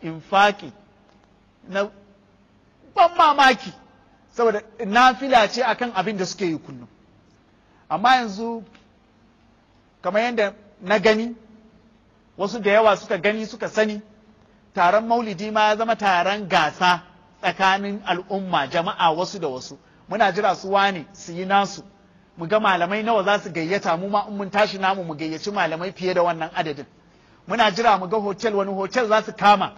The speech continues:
don sauke baƙinsu, don in mun tashi mu kama hotel ɗin da ya fi wannan.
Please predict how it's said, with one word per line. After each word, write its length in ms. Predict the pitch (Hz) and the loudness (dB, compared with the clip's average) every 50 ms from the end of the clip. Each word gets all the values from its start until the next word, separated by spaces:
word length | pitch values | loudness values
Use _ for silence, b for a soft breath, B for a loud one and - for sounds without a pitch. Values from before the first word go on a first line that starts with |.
| - - - - _ _ _ _ _ _ _ _ _ _ _ _ _ _ _ _ _ _ _ _ _ _ _ _ | -18 -20 -20 -20 _ _ _ _ _ _ _ _ _ _ _ _ _ _ _ _ _ _ _ _ _ _ _ _
don 180 | 160 190 220 226 | 0 0 0 2
sauke 260 | - - 240 240 - 214 | 2 2 2 2 2 2
baƙinsu, 480 | 165 180 175 180 - 233 220 208 - 185 | 2 2 2 2 0 -4 -8 -8 -6 -6
don 140 | 190 208 - - | -6 -6 -6 -8
in 100 | 233 226 | -10 -8
mun 120 | 233 226 208 | -8 -6 2
tashi 280 | - 220 226 226 220 | 4 4 4 4 2
mu 100 | 208 185 | -4 -8
kama 260 | 165 208 208 214 220 196 | 0 2 2 2 2 -2
hotel 300 | 170 175 170 - 214 208 | -4 -4 -2 -2 -2 -2
ɗin 200 | 214 233 208 185 | -2 -6 -8 -4
da 80 | 147 175 | -2 -2
ya 100 | 180 180 | -2 -2
fi 120 | 180 202 | 0 0
wannan. 300 | 202 196 156 127 120 113 | 0 0 0 -2 -8 -16